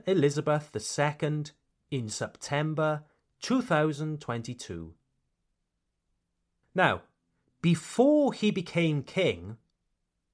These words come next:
Charles had a different title.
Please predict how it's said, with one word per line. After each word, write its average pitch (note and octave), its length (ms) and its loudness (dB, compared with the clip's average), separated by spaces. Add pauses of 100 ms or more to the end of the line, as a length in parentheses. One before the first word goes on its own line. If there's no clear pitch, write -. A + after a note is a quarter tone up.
(160)
Charles D3 800 4 (260)
had D3 300 2
a C#3+ 120 -2
different E3+ 920 -4 (260)
title. B2 720 -2